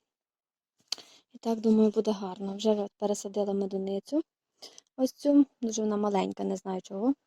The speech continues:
Правда, цю медуницю і, і ось цю медуницю, це мені дала сусідка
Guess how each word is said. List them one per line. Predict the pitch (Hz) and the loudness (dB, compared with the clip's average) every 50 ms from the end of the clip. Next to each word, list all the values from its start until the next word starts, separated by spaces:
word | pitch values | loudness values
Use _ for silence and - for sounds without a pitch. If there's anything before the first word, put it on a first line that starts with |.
| _ _ _ _ _ _ _ _ _ _ _ _ _ _ _ _ - - _ _ _ _ _ | _ _ _ _ _ _ _ _ _ _ _ _ _ _ _ _ -20 -20 _ _ _ _ _
Правда, | _ - 214 208 196 208 202 190 190 190 | _ 0 0 2 4 2 2 2 2 0
цю | - - 247 233 | 0 2 6 6
медуницю | 226 214 196 202 202 202 196 190 185 - - 196 190 - - | 8 6 6 4 0 0 0 0 -2 -4 -2 -2 -2 -2 0
і, | 214 208 202 196 190 185 - _ _ _ _ _ _ _ - - - - - - - - - _ _ _ _ _ _ _ | 2 4 4 4 4 2 -2 _ _ _ _ _ _ _ -20 -20 -20 -20 -20 -20 -20 -20 -20 _ _ _ _ _ _ _
і | - 226 214 | 2 6 6
ось | 202 190 - - - | 6 6 4 0 2
цю | - 320 403 440 - - - - - - | 4 6 6 6 4 -2 -20 -4 2 2
медуницю, | 226 202 196 214 202 190 185 - - - 196 180 - - - - _ _ _ _ _ - - - - - - _ _ _ - - - - - - - - _ _ | 4 6 6 6 6 6 2 -2 -4 -8 -8 -6 -6 -6 -8 -10 _ _ _ _ _ -8 -4 -4 -4 -4 -4 _ _ _ -20 -16 -8 -6 -4 -4 -4 -6 _ _
це | - - 226 | -2 2 6
мені | 220 226 226 220 | 8 8 8 8
дала | 202 220 208 202 202 202 | 6 6 4 4 2 0
сусідка | - - 208 - - 202 - - - 202 - | -2 -6 -12 -10 -8 -8 -8 -10 -12 -18 -18